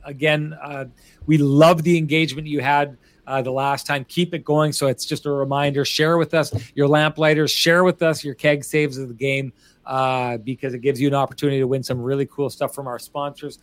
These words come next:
who always do their best to try and spoil all of you in the chat room, all of you who listen. Uh, just gotta say, I've said it once, I've,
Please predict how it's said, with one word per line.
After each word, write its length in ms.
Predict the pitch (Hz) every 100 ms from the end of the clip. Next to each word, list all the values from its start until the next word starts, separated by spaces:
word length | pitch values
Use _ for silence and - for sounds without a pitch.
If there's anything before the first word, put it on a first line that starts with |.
| _ _
who 160 | 147 165
always 480 | - 165 196 185 165
do 160 | 120 165
their 180 | 151 139
best 300 | 143 151 -
to 80 |
try 280 | 123 - 151
and 140 | 147 131
spoil 840 | - - - 165 170 170 175 - _ _ _
all 280 | 147 165 180
of 100 | 151
you 200 | 170 175
in 100 | 156
the 80 |
chat 340 | 139 - 151 156
room, 240 | 151 156
all 280 | 151 147 151
of 100 | 147
you 160 | 151 139
who 160 | 139
listen. 480 | 135 143 - 143 135 - - _
Uh, 540 | - 131 131 131 127 160
just 280 | 131 143
gotta 220 | - 139 127
say, 300 | - 139 143
I've 160 | 110
said 180 | - 143
it 60 | 151
once, 400 | 139 143 139 - _
I've, 80 | _